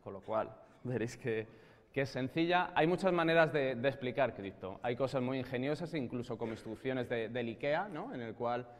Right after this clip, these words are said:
te vas construyendo tu propio, tu propio sistema. Pero bueno, para lo que yo os voy a explicar más adelante, sí os tengo que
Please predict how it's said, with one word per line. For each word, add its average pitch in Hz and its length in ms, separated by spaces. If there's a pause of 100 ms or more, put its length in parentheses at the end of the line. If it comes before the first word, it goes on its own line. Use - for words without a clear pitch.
(160)
te 120 80
vas 117 160
construyendo 120 480
tu 113 140
propio, 113 460 (340)
tu 135 100
propio 135 240
sistema. 180 540 (440)
Pero 143 180
bueno, 139 200
para 127 160
lo 123 140
que 127 100
yo 143 140
os 160 120
voy 190 180
a - 20
explicar 170 420
más 165 220
adelante, 170 520 (480)
sí 151 200
os 151 120
tengo 165 380
que 170 420